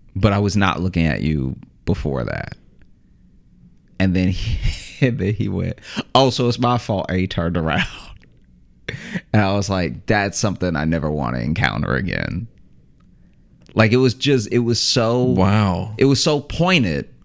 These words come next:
Speaker 1: but it was also, like, nothing came of it. But I was just like, Oh, man.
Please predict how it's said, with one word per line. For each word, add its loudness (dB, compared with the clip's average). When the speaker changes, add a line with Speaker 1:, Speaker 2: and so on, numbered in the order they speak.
Speaker 1:
but 4
it 6
was 4
also, 2
like, 2
nothing 2
came 4
of -2
it. -6
But 2
I 2
was 2
just 0
like, -2
Oh, 0
man. -2